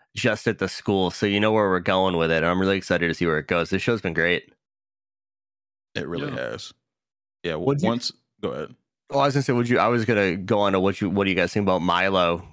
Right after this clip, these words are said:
Speaker 1: uh, getting taken down by Rain, dude? That was fierce.
Speaker 2: Oh, hell yeah. Milo was like, "Well, yo, wait, first of all, what is he doing here?" Um, because I think, I think Finn and Dot would have had some serious problems with that petrification, uh, mess. But yeah, it was, it was a nice,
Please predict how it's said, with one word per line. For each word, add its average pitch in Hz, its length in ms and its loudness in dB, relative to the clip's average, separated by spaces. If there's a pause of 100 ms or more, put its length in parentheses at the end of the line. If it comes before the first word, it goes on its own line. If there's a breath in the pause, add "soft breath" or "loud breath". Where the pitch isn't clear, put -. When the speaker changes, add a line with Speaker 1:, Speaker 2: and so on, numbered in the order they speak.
(120)
Speaker 1:
uh, 85 220 2
getting 85 220 -4
taken 92 300 -2
down 90 220 2
by 85 140 2
Rain, 82 440 0
dude? 82 180 0
That 87 120 2
was 87 160 -6
fierce. 90 480 -2 (720)
Speaker 2:
Oh, 107 500 2 (220)
hell 135 560 0
yeah. 107 280 2
Milo 135 320 0
was 156 120 -2
like, 143 100 0
"Well, 147 280 -2
yo, 139 140 2
wait, 113 400 0
first 208 220 0
of - 60 -12
all, 120 160 4
what 175 120 4
is 185 100 0
he 123 140 -4
doing 113 360 2
here?" 98 360 -2 (440 soft breath)
Um, 101 320 2
because 113 160 -2
I 123 100 2
think, 185 480 -4 (560)
I 117 60 -6
think 135 180 -4
Finn 131 240 0
and 110 140 2
Dot 113 180 2
would 104 100 2
have 92 60 -2
had 95 180 0
some 95 140 -10
serious 90 400 -2
problems 87 480 -4
with 92 120 -8
that 71 160 -4
petrification, - 800 -8 (140)
uh, 104 200 -6
mess. - 380 -10 (640)
But 90 360 2
yeah, 85 220 0
it 95 40 4
was, 104 220 0
it - 80 -8
was 92 140 -4
a 98 40 -6
nice, 101 300 -2